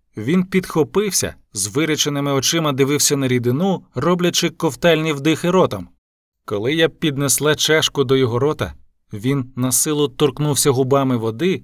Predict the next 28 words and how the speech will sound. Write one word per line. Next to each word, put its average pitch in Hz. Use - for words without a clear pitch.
але 123
вона 180
одразу 151
вся 156
потекла 131
по 120
підборіддю. 120
У 151
хлопця 170
друга 156
стадія 110
збудження. 131
При 135
спробі 185
напитися 147
у 123
нього 131
стискаються 143
м'язи 143
гортані. 139
Язиковий 120
нерв 131
мимоволі 123
змушує 175
язик 175
виштовхувати 165
воду 143
назад. 113